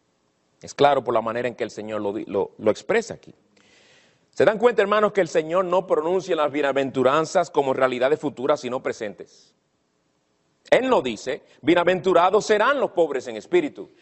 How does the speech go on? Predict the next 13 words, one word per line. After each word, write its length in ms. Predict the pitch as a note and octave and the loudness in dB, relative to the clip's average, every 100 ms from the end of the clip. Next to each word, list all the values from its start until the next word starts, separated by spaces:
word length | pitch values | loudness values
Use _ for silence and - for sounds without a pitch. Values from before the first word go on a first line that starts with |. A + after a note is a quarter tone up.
| _ | _
bienaventurados 760 | B2 E3 E3 F3 E3+ F3+ F#3+ G3 | 0 2 2 0 2 2 2 2
serán 400 | G#3+ A#3 C#4+ A3+ | 2 2 0 0
los 160 | F3+ | -2
que 100 | E3 | -2
lloran". 380 | D3+ D#3+ D3 A#2+ - - | 0 0 0 -4 -12 -4
Él 140 | D#3+ | -2
dice, 240 | E3+ G3 F#3+ | 0 -2 0
"Bienaventurados 760 | F#3+ F#3 F#3 D#3+ E3+ F#3 G#3+ | 0 2 0 0 0 2 0
son 420 | - G#3+ D4 D4+ | 0 2 2 2
los 160 | E3+ C#3 | 0 0
pobres 360 | E3 E3+ D#3+ D3 | 0 0 0 -2
en 60 | |
espíritu". 520 | A#2+ - G#3+ F#3 - | -6 -2 -2 -4 -12